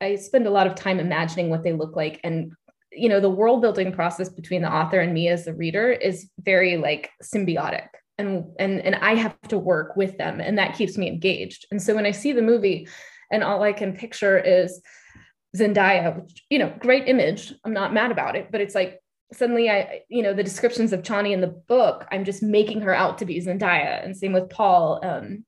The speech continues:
and so I think that slowed it down a bit. And the other thing was, is that,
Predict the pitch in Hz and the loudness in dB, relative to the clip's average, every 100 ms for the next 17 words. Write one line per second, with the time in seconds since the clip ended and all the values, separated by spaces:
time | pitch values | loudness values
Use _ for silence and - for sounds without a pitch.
0 | - 247 254 254 359 381 269 - - 220 | 0 2 4 2 4 2 2 0 0 2
1 | 214 170 208 190 190 175 165 - _ - | 2 0 0 0 -2 -2 -4 -6 _ -2
2 | 233 233 294 349 311 - 185 180 170 165 | 0 0 0 -2 -2 0 0 2 0 -2
3 | - - - - - _ - 202 208 202 | -6 -16 -20 -20 -20 _ -4 -2 2 2
4 | - | 2